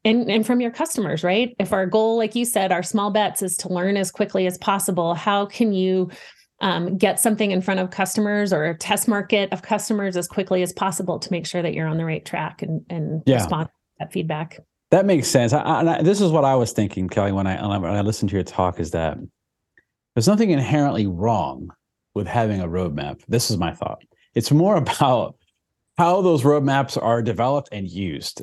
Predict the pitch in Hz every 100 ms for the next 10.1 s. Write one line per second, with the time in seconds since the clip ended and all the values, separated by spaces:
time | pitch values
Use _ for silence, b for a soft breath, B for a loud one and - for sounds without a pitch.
0 | - 101 95 101 95 - 92 87 82 80
1 | _ - 82 - 104 92 - 95 80 73
2 | - - - 92 110 - B - 147 214
3 | 285 294 254 190 147 156 208 226 214 -
4 | - 160 160 151 156 165 139 - 170 165
5 | 165 156 139 135 135 131 - 165 165 151
6 | 135 - 131 147 143 139 107 127 131 123
7 | 120 123 113 107 - 120 123 123 120 117
8 | 101 113 113 123 120 117 110 101 - 98
9 | - 107 131 165 175 185 196 156 123 156